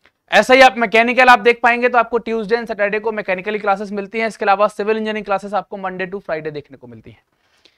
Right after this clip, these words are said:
सैटरडे और संडे जो है वो मैराथन क्लासेस के लिए रिजर्व रखा गया है, जहां पर लंबी लंबी क्लासेस ली जाएंगी, मैराथन क्लासेस यहां पर ली जाएंगी।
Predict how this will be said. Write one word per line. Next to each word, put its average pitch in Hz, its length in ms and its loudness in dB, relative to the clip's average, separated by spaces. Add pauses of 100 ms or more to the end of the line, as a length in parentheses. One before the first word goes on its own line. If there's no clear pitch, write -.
(460)
सैटरडे 240 340 6
और 269 80 8
संडे 254 300 2
जो 262 100 2
है 247 160 4
वो 254 240 2
मैराथन 226 440 0
क्लासेस 220 380 -2
के 233 140 -6
लिए 190 200 -6
रिजर्व 180 360 -2
रखा 170 220 -6
गया 160 140 -2
है, 196 160 0
जहां 190 180 -2
पर 185 160 -6
लंबी 180 220 -4
लंबी 170 240 -2
क्लासेस 165 500 -6
ली 160 160 -8
जाएंगी, 143 340 -8
मैराथन 185 360 -6
क्लासेस 156 300 -10
यहां 127 120 -16
पर 127 120 -16
ली 120 100 -16
जाएंगी। 117 300 -20